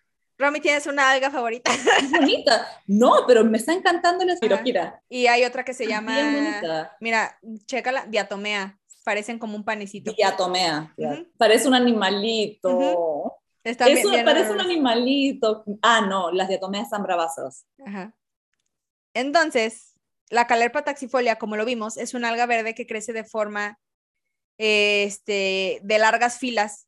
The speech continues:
Speaker 1: de frondas. La cepa invasora de esta especie se cree que es originaria de, ¿dónde crees? De la bahía de Moreton, en Queensland, Australia.
Speaker 2: Eso, a media hora donde vivía.
Speaker 1: Y se ha introducido en el Mediterráneo,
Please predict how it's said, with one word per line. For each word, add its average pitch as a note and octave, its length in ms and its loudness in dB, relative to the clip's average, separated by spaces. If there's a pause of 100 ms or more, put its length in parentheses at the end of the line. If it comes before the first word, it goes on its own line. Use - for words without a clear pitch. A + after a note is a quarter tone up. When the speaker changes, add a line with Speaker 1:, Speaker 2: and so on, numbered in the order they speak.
(120)
Speaker 1:
de G#3 120 -8
frondas. A#3+ 640 -2
La A3+ 180 2
cepa D4+ 240 -2
invasora C#4+ 460 0
de A3 60 -6
esta A3 140 -10
especie A3+ 440 -6
se G#3+ 180 -6
cree A3 200 -2
que B3 80 -6
es A#3+ 80 -8
originaria G#3+ 680 -6
de, G#3+ 160 -2
¿dónde F3+ 280 -8
crees? - 560 -20 (840)
De A3+ 140 2
la A3+ 140 6
bahía A3 280 4
de B3 100 0
Moreton, A#3+ 560 -6
en G3+ 240 -8
Queensland, A3+ 640 -6 (100)
Australia. - 580 -14 (240)
Speaker 2:
Eso, A#3 880 6 (120)
a G#3 140 4
media C4 440 6
hora B3+ 220 6
donde A3+ 180 2
vivía. F#3 560 0 (200)
Speaker 1:
Y F#4+ 240 4
se F4 120 2
ha C#4 80 6
introducido C#4 760 0
en G#3+ 120 -6
el G#3 100 -6
Mediterráneo, G#3 720 -2